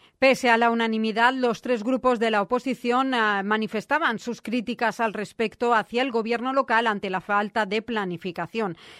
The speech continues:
Escuchamos al portavoz de Gent de Denia, Mario Vidal, al de Vox, Félix Redondo, y al par-, al concejal del Partido Popular,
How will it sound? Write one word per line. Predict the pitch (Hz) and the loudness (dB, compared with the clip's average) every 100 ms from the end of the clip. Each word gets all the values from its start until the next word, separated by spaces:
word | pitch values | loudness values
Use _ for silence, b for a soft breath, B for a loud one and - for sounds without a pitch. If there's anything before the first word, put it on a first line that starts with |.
| B | B
Escuchamos | 254 - 294 - 294 330 349 | -2 0 0 2 4 4 4
al | 302 269 247 240 240 | 4 6 6 4 2
portavoz | 247 226 233 240 269 262 | 0 2 2 4 2 2
de | 247 240 | 2 2
Gent | 262 240 | 2 0
de | 220 | 0
Denia, | 220 247 311 | 0 0 0
Mario | 262 226 226 | 2 2 0
Vidal, | 214 208 233 320 330 | -2 -2 -2 -2 2
al | 240 226 214 | 4 4 2
de | |
Vox, | 208 254 349 - - | 2 2 0 -6 -6
Félix | - 240 220 | -2 -2 -2
Redondo, | 214 220 226 233 285 | -2 0 2 6 4
y | 254 | 6
al | 240 220 214 | 4 4 2
par-, | 180 214 208 | 0 -2 0
al | 196 208 | 0 0
concejal | 220 214 208 330 | -2 -4 0 0
del | 220 214 | 0 0
Partido | 220 196 254 220 | 0 -2 -2 -2
Popular, | 208 202 208 214 269 | -2 -4 0 2 2